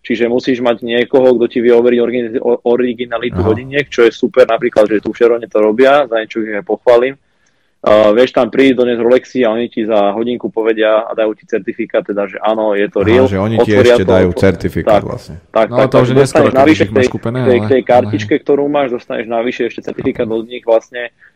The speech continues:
Speaker 1: ako oficiál, uh, Rolex retailer, že teda tie hodinky sú originalita.
Speaker 2: A ty si sa už stretol s, e, nejakými
Speaker 3: S
Speaker 2: fejkami?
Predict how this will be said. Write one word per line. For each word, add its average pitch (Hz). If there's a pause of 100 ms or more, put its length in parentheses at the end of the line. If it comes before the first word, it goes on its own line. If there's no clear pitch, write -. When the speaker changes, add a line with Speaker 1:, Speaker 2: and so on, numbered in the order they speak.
(100)
Speaker 1:
ako -
oficiál, 117
uh, - (220)
Rolex 120
retailer, 117
že 104
teda 110 (300)
tie 113
hodinky 110
sú 107
originalita. 101 (500)
Speaker 2:
A -
ty 113
si 104
sa 104
už 110
stretol 120
s, 127
e, 110 (840)
nejakými 117
Speaker 3:
S 117
Speaker 2:
fejkami? 131